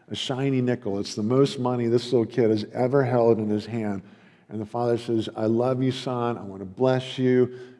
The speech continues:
Here's a nickel. Go enjoy the circus." And the kid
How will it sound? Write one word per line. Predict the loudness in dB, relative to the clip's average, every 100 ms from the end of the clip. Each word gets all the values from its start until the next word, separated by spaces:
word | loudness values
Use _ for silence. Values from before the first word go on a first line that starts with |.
| -20 -20 _
Here's | 2 4 4
a | 2
nickel. | 0 -2 2 2 2 -2 -12 -14
Go | -8 -6 -4 -2 -4 -6 -12
enjoy | -12 -10 -8 -4 -2 0 0 -2
the | -6
circus." | -12 -12 -14 -20 -20 _ -20 -20 _ _ _ _ _ _ _ _ _ _ _ _ _ _ -6
And | -2
the |
kid | 4 4 4 2